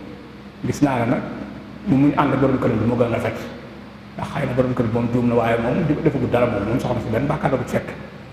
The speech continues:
Ndax moom sàrt bi moom góor gi moo, moo, moo,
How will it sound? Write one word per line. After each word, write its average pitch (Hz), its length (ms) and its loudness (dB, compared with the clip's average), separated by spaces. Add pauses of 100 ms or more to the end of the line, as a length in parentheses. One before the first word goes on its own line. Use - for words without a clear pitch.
(420)
Ndax - 160 -6
moom 117 180 -4 (680)
sàrt - 200 2
bi 113 200 0
moom 120 180 2
góor 135 160 2
gi 127 60 0
moo, 123 220 2
moo, 131 260 -2 (100)
moo, 120 160 -4